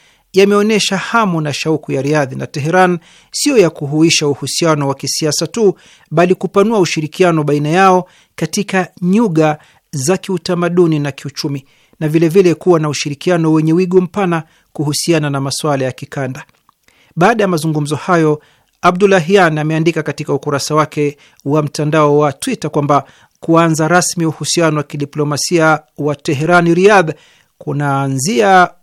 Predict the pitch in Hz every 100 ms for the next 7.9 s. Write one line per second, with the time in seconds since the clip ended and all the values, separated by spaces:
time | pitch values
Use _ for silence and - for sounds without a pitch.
0 | _ 156 - 151 139 - 165 156 147 143
1 | _ - 151 156 143 - 147 139 131 127
2 | 220 208 202 196 _ _ _ _ 147 165
3 | 147 175 165 151 139 - 143 - 185 160
4 | 151 - 143 139 - 190 180 - _ _
5 | _ 185 202 196 247 240 175 175 208 208
6 | 190 170 156 165 - 165 160 - 160 214
7 | 220 165 139 139 151 156 185 147 156